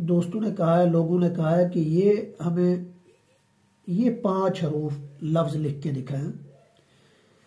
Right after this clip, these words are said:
अभी मैं समझाता हूं बाकायदा कि इसको आपने कैसे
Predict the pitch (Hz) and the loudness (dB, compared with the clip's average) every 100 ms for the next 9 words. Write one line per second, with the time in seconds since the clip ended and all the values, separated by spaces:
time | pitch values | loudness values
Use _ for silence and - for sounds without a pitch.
0 | _ _ _ 170 220 240 - 190 185 214 | _ _ _ 0 2 2 2 2 4 4
1 | 247 269 202 202 185 202 208 196 190 - | 2 2 4 4 4 4 4 0 0 2
2 | 208 175 165 165 180 185 185 - - 190 | 2 2 0 0 0 -4 -4 -10 -2 0
3 | 196 - | 2 2